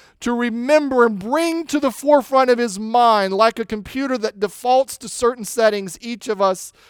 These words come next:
we have a despair default.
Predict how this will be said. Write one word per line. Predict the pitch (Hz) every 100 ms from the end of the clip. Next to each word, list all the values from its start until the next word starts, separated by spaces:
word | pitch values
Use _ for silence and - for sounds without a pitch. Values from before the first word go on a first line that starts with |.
| _ _ _ -
we | 175 226 208
have | 196 190 190 190
a | 185 180 170
despair | 139 165 170 - - - 190 180 156 156
default. | 135 123 175 180 - 160 143 120 - -